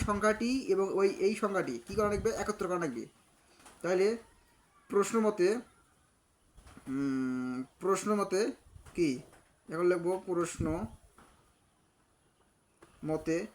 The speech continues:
এই সংখ্যাটি এবং এই সংখ্যাটি একত্র করতে হবে। তাহলে হচ্ছে x plus one upon x equal কত দেওয়া আছে? সমষ্টি কত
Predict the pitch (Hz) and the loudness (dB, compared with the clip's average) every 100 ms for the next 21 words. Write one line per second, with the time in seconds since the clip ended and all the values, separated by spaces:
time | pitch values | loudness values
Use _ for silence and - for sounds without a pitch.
0 | _ _ - 190 208 196 208 208 247 - | _ _ -2 0 0 2 2 2 -2 -2
1 | 175 180 190 - 190 - 180 147 117 113 | 0 0 -2 -2 -4 -2 0 0 -2 -8
2 | - - - - - 170 185 185 175 165 | -12 -12 -14 -12 -6 -6 -2 0 2 0
3 | 117 107 - _ _ 156 170 165 - 165 | 0 -4 -12 _ _ -2 -2 -2 -2 0
4 | 185 - - - - 165 143 156 - - | 0 -4 -8 -8 -2 0 2 0 -2 -8
5 | - - 151 147 160 156 147 165 196 - | -12 -10 -4 -2 -2 -2 -2 -4 -4 -16
6 | _ - 135 165 - - - - - _ | _ -8 -2 -2 -2 -8 -12 -18 -20 _
7 | _ _ 165 156 160 170 214 - _ 175 | _ _ -8 0 2 2 0 -8 _ -6
8 | 190 175 175 175 175 185 190 | -4 0 0 0 -2 0 2